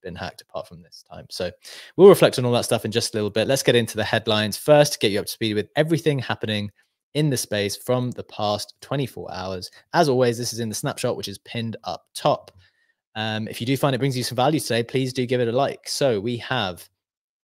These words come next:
crypto, starting with the price action. Bitcoin is down a couple of percent at sixty-nine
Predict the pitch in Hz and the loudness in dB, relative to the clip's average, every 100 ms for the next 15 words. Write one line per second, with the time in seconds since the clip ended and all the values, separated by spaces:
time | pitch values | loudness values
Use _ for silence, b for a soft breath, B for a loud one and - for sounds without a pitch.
0 | _ _ - - 143 110 95 78 - - | _ _ -2 0 2 2 0 -6 -14 -4
1 | 151 120 107 92 131 120 90 104 98 156 | -4 -2 -6 -2 -2 0 -4 -6 -2 0
2 | 156 120 107 123 107 113 110 - 117 78 | 0 -2 0 -2 -2 -8 -8 -6 -6 -6
3 | - - 120 110 113 107 101 | -8 -8 -8 -6 -4 -4 -6